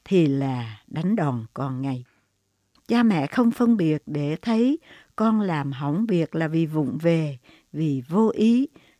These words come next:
chứ không phải là vì cố tình cãi lời cha mẹ dạy bảo.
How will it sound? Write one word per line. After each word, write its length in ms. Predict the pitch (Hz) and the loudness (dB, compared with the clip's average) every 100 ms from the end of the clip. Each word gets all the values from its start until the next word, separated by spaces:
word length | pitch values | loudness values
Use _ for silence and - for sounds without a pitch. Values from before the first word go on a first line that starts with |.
| _ | _
chứ 140 | 247 | -4
không 240 | 269 254 233 | 0 0 -2
phải 340 | - 139 139 | -2 -4 -2
là 160 | 190 147 | -4 -4
vì 220 | 135 135 - _ | -4 -6 -8 _
cố 280 | 196 240 285 - | 0 0 -2 -4
tình 320 | 151 135 123 - - _ _ | -4 -4 -8 -14 -20 _ _
cãi 320 | 143 143 190 | -6 -4 -4
lời 400 | 214 156 131 120 - | -2 -2 -4 -8 -6
cha 180 | 160 180 | -4 -2
mẹ 300 | 143 120 - - | -4 -8 -10 -16
dạy 320 | 139 139 123 | -8 -8 -6
bảo. 340 | 135 131 127 | -10 -8 -10